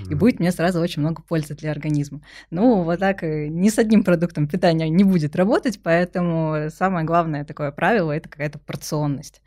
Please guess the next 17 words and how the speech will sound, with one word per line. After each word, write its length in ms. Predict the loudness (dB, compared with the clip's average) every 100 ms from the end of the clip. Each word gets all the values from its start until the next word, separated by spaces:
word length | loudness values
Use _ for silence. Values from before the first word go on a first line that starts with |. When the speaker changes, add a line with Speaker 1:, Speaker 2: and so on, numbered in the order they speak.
| -10
Speaker 2:
Мгм. 200 | -10 -8
Speaker 1:
То 100 | -8
есть, 320 | -8 -10 -10
э, 400 | -6 -4 -4 -6 -8
в 40 |
целом, 640 | -4 0 2 2 2 0
э, 340 | 0 0 -2 -6 -14 -20 _
м, 340 | -14 -12 -14 -10
человечек 480 | -4 -2 -2 -4 -4
должен 280 | -4 -4
понимать, 440 | -2 -2 0 -2 -6
э, 400 | -8 -8 -8 -10
как, 180 | -10 -10
где 220 | -2 0
он 100 | 2
может, 380 | 0 -2 -4 -6
э, 280 | -8 -8